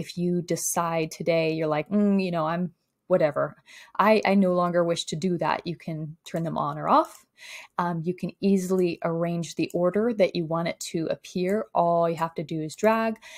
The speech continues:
And let's see how to add a new link. We're doing add a new link, and we're saying, you know, "Go to my website,"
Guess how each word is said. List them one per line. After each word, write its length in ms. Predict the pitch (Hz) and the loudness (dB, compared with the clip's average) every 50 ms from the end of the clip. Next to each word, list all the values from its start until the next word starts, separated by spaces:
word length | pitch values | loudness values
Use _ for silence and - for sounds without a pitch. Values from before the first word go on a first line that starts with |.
| - - - - - | -20 -18 -10 -4 -2
And 320 | 196 190 196 196 190 190 - - - - | 0 2 2 0 0 -2 -6 -10 -4 0
let's 320 | 196 202 208 214 214 - | 2 4 4 4 2 0
see 140 | - 233 226 | -2 -2 0
how 160 | - 202 196 | 0 2 0
to 180 | 196 - - 175 | 0 0 0 -2
add 80 | 175 | -2
a 80 | 180 165 | -2 0
new 240 | 165 196 233 247 247 | 2 4 4 4 2
link. 380 | 247 247 240 247 240 - - - - _ _ _ _ _ - _ _ _ _ - | 2 0 0 -2 -4 -6 -10 -20 -20 _ _ _ _ _ -20 _ _ _ _ -4
We're 100 | 175 165 | -4 -2
doing 240 | 175 175 165 165 | -2 -2 -2 -2
add 180 | - - 165 170 | -4 -2 -2 -2
a 60 | 165 | -2
new 160 | 160 156 151 | -4 -4 -4
link, 480 | 156 170 208 233 226 226 233 226 - - - | -4 -2 0 2 2 2 0 0 -2 -6 -6
and 160 | 175 170 165 | -6 -4 -2
we're 280 | 165 165 165 165 170 165 | -2 -2 0 0 -2 -2
saying, 560 | - - 175 165 165 165 160 160 165 165 - - - - - - | -2 -4 -2 -2 0 0 0 0 0 -2 -2 -6 -10 -14 -10 -4
you 80 | - 170 | -2 -2
know, 80 | 165 | 0
"Go 220 | 165 170 170 165 165 | 4 6 6 6 6
to 420 | - - - 180 165 160 160 160 - | 4 0 0 0 2 0 0 -2 -2
my 200 | 165 156 151 156 | -2 -2 -2 2
website," 880 | 165 196 226 226 202 - - - 226 220 214 208 214 208 202 202 - | 6 8 8 8 6 4 0 2 2 2 2 2 2 2 2 0 -2